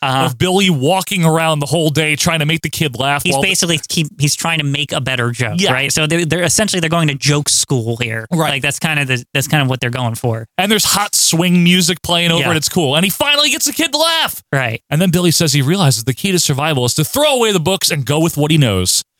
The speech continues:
Speaker 2: So we cut to the next day, Billy holding up the Button Down Mind of Bob Newhart album.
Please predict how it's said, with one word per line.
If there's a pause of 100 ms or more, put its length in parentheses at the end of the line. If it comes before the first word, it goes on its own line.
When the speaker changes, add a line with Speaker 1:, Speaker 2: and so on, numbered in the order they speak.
(180)
Speaker 2:
So
we
cut
to
the
next
day,
Billy
holding
up (340)
the
Button
Down
Mind
of
Bob
Newhart (260)
album.